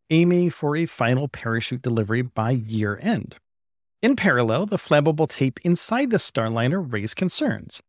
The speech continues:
Now, such tape, pivotal for insulating the spacecraft's wiring harnesses, was identified as a fire hazard. In addressing this, the Starliner team removed a significant amount of this tape and developed mitigation techniques,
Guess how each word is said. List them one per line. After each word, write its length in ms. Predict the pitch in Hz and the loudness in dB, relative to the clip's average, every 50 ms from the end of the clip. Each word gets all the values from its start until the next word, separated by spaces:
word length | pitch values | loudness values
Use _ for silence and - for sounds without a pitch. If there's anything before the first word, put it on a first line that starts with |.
| _ _ _ _ - | _ _ _ _ -6
Now, 60 | 117 | -4
such 340 | - - - 285 - - - | -2 0 0 0 -2 -4 -2
tape, 240 | - 156 151 180 - _ | 0 0 0 -2 -4 _
pivotal 400 | - - 160 156 165 165 175 180 | -2 0 2 2 2 2 0 0
for 300 | 170 - - 165 151 143 - - | -2 -2 -2 -2 -2 -2 -2 -2
insulating 680 | 156 165 - - 175 160 160 165 165 170 175 175 160 | -2 0 0 0 0 0 0 0 2 0 0 -2 -2
the 140 | - 170 156 | -4 -4 -4
spacecraft's 680 | - - - 120 123 - - - 131 123 123 - - | -2 -2 -2 -2 -2 -2 -2 -2 -2 -2 -2 -4 -4
wiring 360 | - 127 156 185 165 131 123 | 0 2 2 2 2 2 0
harnesses, 640 | 113 - - 107 101 107 107 - - 147 202 220 - - _ _ _ _ _ _ | -2 -4 -4 -4 -4 -4 -4 -2 -2 -2 -4 -4 -6 -8 _ _ _ _ _ _
was 160 | - 139 139 | -2 2 2
identified 640 | 170 151 127 - 143 139 151 135 - - 147 151 156 | 2 2 2 2 2 2 2 0 -2 -2 -2 -2 -2
as 200 | 170 - 143 139 | -2 -4 -2 -2
a 60 | 185 | -2
fire 460 | - - - - - 196 220 214 156 | -4 -4 -8 -4 0 0 2 2 0
hazard. 480 | 107 - 120 98 90 - - - - - _ _ _ _ _ _ _ - | 0 -2 -4 -6 -6 -8 -10 -12 -14 -16 _ _ _ _ _ _ _ 2
In 80 | 139 | 2
addressing 460 | 156 160 147 175 165 - - 170 147 | 2 4 4 2 2 2 2 2 2
this, 220 | 139 143 143 - - | 2 0 -2 -4 -4
the 120 | - 143 | -4 -4
Starliner 680 | 135 - - - 120 110 117 127 123 120 131 135 135 127 | -2 -2 0 0 0 0 2 2 2 2 2 2 0 -2
team 300 | - - 123 117 113 123 | -2 -2 -2 0 0 0
removed 300 | 139 131 120 113 113 120 | 0 0 0 0 0 -2
a 40 | 123 | -2
significant 600 | - - 139 117 110 117 127 127 156 151 180 165 | -2 -2 -2 0 0 0 0 0 2 0 2 2
amount 260 | 135 117 104 110 113 | 2 0 0 0 0
of 60 | 110 | 0
this 160 | 104 101 - | -2 -4 -4
tape 320 | - - 107 98 98 - - - _ _ _ _ _ | -4 -4 -4 -4 -6 -8 -10 -18 _ _ _ _ _
and 80 | - 147 | 2 2
developed 460 | 143 135 123 139 131 139 143 131 - - _ _ _ - | 2 4 4 4 4 4 2 0 -2 -8 _ _ _ 2
mitigation 560 | 123 131 147 151 156 131 131 127 - - 123 | 4 4 6 6 4 4 4 2 2 2 0
techniques, 560 | - - 110 92 - - 87 80 - - - | 0 0 -4 -4 -6 -10 -14 -12 -10 -10 -10